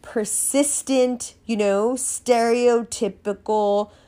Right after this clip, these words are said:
mom in the hood with lots and lots of kids. They will never make the connection, the direct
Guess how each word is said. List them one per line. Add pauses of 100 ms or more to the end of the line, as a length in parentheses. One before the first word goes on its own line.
(140)
mom
in
the
hood
with
lots
and
lots
of
kids.
They
will
never
make
the
connection,
the
direct